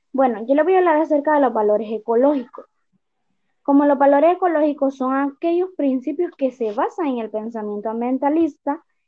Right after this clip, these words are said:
y conversacionista. En ellos se hace un énfasis entre la importancia de los recursos naturales del pla-, del planeta y cuáles son los que deben ser protegidos y preservados de cualquier acción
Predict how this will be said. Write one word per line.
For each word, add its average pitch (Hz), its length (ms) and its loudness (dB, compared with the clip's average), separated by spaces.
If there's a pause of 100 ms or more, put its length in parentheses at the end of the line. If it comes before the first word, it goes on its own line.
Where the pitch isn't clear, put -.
y 269 100 -2
conversacionista. 240 1400 -2
En 247 180 -2
ellos 247 320 2
se 277 140 0
hace 254 340 0
un 254 220 2
énfasis 359 640 0 (440)
entre 247 500 2
la 240 180 4
importancia 247 920 0
de 226 100 2
los 233 160 0
recursos 240 400 -2
naturales 294 480 2
del 302 160 0
pla-, 320 300 -2
del 269 200 -4
planeta 330 480 -2 (600)
y 311 200 2
cuáles 269 380 2
son 294 180 2
los 320 100 -2
que 285 120 0
deben 247 280 0
ser 247 160 -4
protegidos 285 800 -2
y 302 80 -4
preservados 226 720 -2
de 254 120 -2
cualquier 196 400 -6
acción 285 560 -2